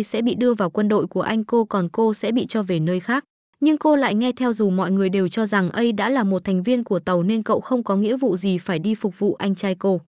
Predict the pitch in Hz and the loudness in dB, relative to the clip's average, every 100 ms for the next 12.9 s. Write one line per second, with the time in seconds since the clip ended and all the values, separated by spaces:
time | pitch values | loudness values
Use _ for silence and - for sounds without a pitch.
0 | _ - 220 233 277 269 285 339 240 190 | _ -2 0 2 2 2 0 2 2 2
1 | 175 220 277 196 151 175 180 226 214 214 | 0 -2 0 0 0 -2 0 -2 0 -2
2 | - 170 180 160 165 - 180 165 - _ | 0 0 2 0 0 -2 -2 -4 -6 _
3 | _ - 247 247 339 320 214 185 220 240 | _ -4 0 0 0 0 0 -2 -6 -4
4 | 226 202 196 - 226 220 180 185 220 311 | -2 0 -2 -2 0 2 4 2 2 0
5 | 220 175 214 269 254 190 156 294 - 269 | -2 -2 -4 -2 0 0 0 -2 -2 0
6 | 233 208 185 220 220 202 196 269 320 226 | 0 0 0 0 2 2 2 0 2 2
7 | - _ _ - 214 220 269 180 170 196 | 0 _ _ -2 0 0 0 -2 -2 -4
8 | _ _ - 294 269 277 254 262 254 247 | _ _ -4 -2 0 0 2 2 2 2
9 | 226 214 180 196 151 330 262 202 - 185 | 2 0 0 -2 -2 -4 -2 -2 0 -2
10 | 185 170 202 233 233 233 202 170 170 - | 0 -2 0 2 2 0 0 0 0 0
11 | 247 240 - _ - 226 208 226 196 208 | -2 -2 -6 _ -2 0 2 0 -2 -4
12 | - 220 - 175 208 180 147 175 | -4 -6 -2 -2 0 -2 0 -2